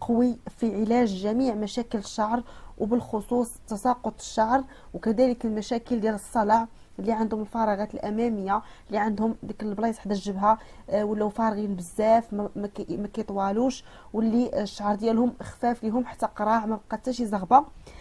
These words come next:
اليوم غادي نهنيكم بهاد الوصفه اللي غادي نبارط-، نبارطاجي معاكم، وصفه، آه، كتعمل على يعني تكثيف الشعر، كذلك على تحفيز البصيلات ديال الشعر، على النمو، غنيه بزاف ديال الفوائد اللي كتساهم يعني في تطويل الشعر بسرعه،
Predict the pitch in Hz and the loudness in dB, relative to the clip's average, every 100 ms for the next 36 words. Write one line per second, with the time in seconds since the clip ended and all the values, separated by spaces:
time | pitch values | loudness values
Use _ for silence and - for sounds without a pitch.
0 | - - 202 262 247 247 226 208 202 226 | -20 -8 0 2 4 4 2 0 -2 -2
1 | 247 254 196 202 202 226 - 214 - 208 | 0 -2 -2 -2 -2 -2 0 -2 0 -2
2 | 208 208 233 226 226 - 202 196 254 254 | -2 -4 -6 -6 -6 -6 -6 -2 -2 -2
3 | 190 190 170 185 262 277 - - - - | -4 -2 -2 -2 0 0 -2 -20 -20 -4
4 | 226 254 - 226 - 208 208 226 190 233 | -4 -2 2 2 0 -6 -6 -6 -2 0
5 | 220 180 214 226 185 208 226 - - 254 | 0 2 2 2 0 -2 -4 -8 -8 -8
6 | - 202 202 226 214 202 233 208 214 226 | -6 -4 -2 -2 -2 -2 -2 -2 -4 -4
7 | - 233 208 196 220 226 220 208 220 208 | -4 -6 -4 -6 -4 -4 -2 -2 -4 -4
8 | 220 196 180 233 226 190 196 240 247 - | 0 0 2 0 0 0 0 0 -2 -8
9 | - - 175 233 254 247 190 233 220 233 | -12 -4 0 2 2 0 0 0 2 0
10 | 226 220 226 240 202 208 226 233 - - | 0 0 0 0 -2 -2 -2 -4 -8 -20
11 | - - - - - - - 285 254 233 | -20 -20 -18 -12 -4 -4 0 2 4 4
12 | 240 190 214 220 - 220 240 233 - - | 4 0 -2 -2 -4 -2 0 -2 -6 -2
13 | 233 202 151 202 - 269 226 190 240 | 0 0 -2 -6 -2 2 2 4 2